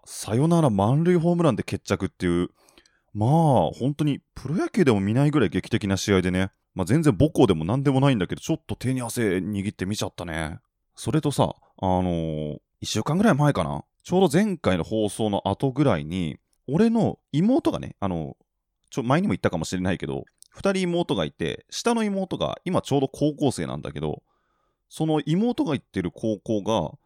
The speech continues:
高校がというか高校の試合がなんと、あの、千葉テレビで中継されるっていう風になって、で、ちょうど俺実家帰ってたから、じゃあもうみんなで見ようって言って、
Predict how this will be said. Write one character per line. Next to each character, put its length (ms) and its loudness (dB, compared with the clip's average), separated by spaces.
高 140 2
校 120 4
が 120 4
と 100 -2
い 20 2
う 40 -6
か 200 -6
高 200 6
校 140 0
の 100 2
試 300 0
合 120 4
が 100 0
な 140 2
ん 80 -2
と、 260 -8
あ 160 -4
の、 340 -4
千 140 -6
葉 120 0
テ 100 2
レ 80 6
ビ 80 -2
で 100 2
中 260 0
継 160 4
さ 160 -2
れ 80 -2
る 100 0
っ 40 -2
て 160 -6
い 40 0
う 20 0
風 140 -6
に 40 -6
な 100 -2
っ 40 -6
て、 320 -6
で、 80 -4
ち 80 -6
ょ 60 8
う 40 6
ど 80 2
俺 100 6
実 120 -2
家 160 -2
帰 120 8
っ 20 -
て 80 -6
た 80 -4
か 80 -8
ら、 100 -4
じ 100 -4
ゃ 20 0
あ 20 -2
も 120 -2
う 20 -2
み 100 0
ん 60 0
な 100 2
で 80 2
見 140 -2
よ 100 8
う 40 4
っ 40 0
て 140 -20
言 100 -10
っ 20 -20
て、 320 -4